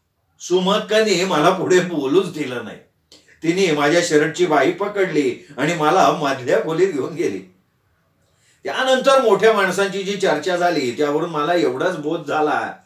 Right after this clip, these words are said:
की बाहेरच्या बबरू वाहनाचं नाव विनायकराव जाबावलीकर असून त्यांना बबरू वाहन म्हणायचं नाही. तो दिल्लीला राहणाऱ्या दामू काका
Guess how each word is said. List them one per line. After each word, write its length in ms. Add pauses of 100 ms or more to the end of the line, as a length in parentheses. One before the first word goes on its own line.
(340)
की 100
बाहेरच्या 840 (160)
बबरू 460
वाहनाचं 680
नाव 280 (240)
विनायकराव 880
जाबावलीकर 880
असून 460 (360)
त्यांना 280
बबरू 520
वाहन 240
म्हणायचं 560
नाही. 600 (1080)
तो 120
दिल्लीला 600
राहणाऱ्या 560
दामू 420
काका 500